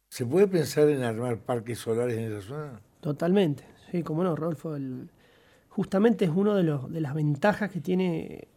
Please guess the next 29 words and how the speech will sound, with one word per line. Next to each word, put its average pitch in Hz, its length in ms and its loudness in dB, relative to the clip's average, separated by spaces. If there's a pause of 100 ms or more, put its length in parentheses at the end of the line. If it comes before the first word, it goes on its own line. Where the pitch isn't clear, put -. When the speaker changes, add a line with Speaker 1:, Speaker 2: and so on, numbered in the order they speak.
Speaker 2:
la 170 220 -4
tecnología 156 500 2
renovable 190 520 4
en 185 60 4
general, 185 380 0
es 160 180 0
esa, 214 300 0
digamos, 165 320 -2
la, 160 240 -4 (480)
la 160 100 -6
capacidad 156 460 -2
de 190 80 4
estar 202 240 2
distribuida, 175 760 2
digamos. 147 380 -8
El 156 220 -4
sol, 220 380 4 (1160)
digamos, 151 300 -6
literalmente 165 800 2
cae 196 320 4
en 156 220 2
todos 185 240 0
lados, 208 260 -2
con 143 160 -6
lo 139 80 -6
cual 185 280 0
en 170 160 -2
cualquier 165 440 0
lugar 208 400 2